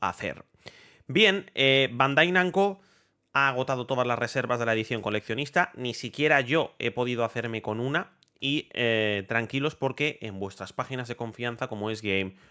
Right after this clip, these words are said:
como es Extra Life, como es, eh, Amazon, van a volver a abrir reservas. Pero falta un poquito para que se vuelvan a abrir esas reservas. Los lotes los están distribuyendo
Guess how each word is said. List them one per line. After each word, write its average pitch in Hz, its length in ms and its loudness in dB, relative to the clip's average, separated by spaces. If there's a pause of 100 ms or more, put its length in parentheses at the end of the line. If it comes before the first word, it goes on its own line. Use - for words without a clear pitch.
como 107 220 -6
es 110 80 -8
Extra 110 260 0
Life, 104 360 6 (280)
como 104 300 -4
es, 110 280 -4
eh, 113 320 0
Amazon, 113 640 -2 (300)
van 139 180 0
a 156 60 2
volver 151 260 2
a 143 40 6
abrir 139 240 2
reservas. 107 720 0 (320)
Pero 147 220 0
falta 151 320 0
un 170 140 -2
poquito 135 360 -4
para 131 160 -2
que 120 80 -6
se 117 120 -8
vuelvan 127 240 -4
a 131 40 -2
abrir 123 160 -6
esas 135 280 -8
reservas. 107 500 -6 (320)
Los 127 260 2
lotes 147 320 2
los 170 120 -2
están 143 260 -4
distribuyendo 147 840 -2